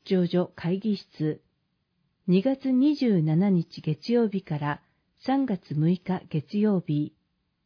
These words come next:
なお、窓口でお預かりした申告書は、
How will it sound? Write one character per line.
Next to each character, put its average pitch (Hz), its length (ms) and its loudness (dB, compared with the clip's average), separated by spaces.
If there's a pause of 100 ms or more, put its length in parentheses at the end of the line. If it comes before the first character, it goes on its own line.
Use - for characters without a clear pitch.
(520)
な 208 220 2
お、 156 180 0 (360)
窓 233 260 0
口 277 240 -10
で 170 220 0
お 156 140 -2
預 208 220 -4
か 208 120 -2
り 214 120 0
し - 100 -10
た 202 120 -4
申 196 240 -2
告 196 300 -6
書 196 200 -4
は、 139 240 -4